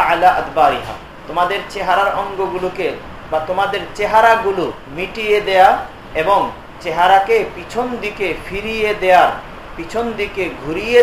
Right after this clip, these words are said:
দেয়ার পূর্বে, আও নালানাহুম, কিংবা তাদের প্রতি, তাদের প্রতি লানত করার পূর্বে, যেমন আমি শনিবারের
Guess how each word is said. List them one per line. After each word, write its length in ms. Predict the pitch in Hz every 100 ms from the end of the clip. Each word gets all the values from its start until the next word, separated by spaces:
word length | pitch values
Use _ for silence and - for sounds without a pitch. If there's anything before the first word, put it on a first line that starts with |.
| 202
দেয়ার 260 | 208 202 170 -
পূর্বে, 300 | 214 151 120 - - - - - - - - - 170
আও 180 | 220 254 240
নালানাহুম, 680 | 247 240 220 190 165 135 117 - - - - - -
কিংবা 360 | - 214 220 262 302 - - - -
তাদের 320 | 165 165 220 214
প্রতি, 300 | 214 208 240 285 294 - - - - - - - - - - - - - - - - - -
তাদের 240 | 156 190 196
প্রতি 260 | 208 208 240 269 - - 156
লানত 420 | 185 196 226 262 -
করার 260 | 208 202 170 -
পূর্বে, 300 | 214 160 123 - - - 131
যেমন 240 | 160 190 208 233
আমি 140 | 214 277 - - -
শনিবারের 580 | 185 196 196 190 190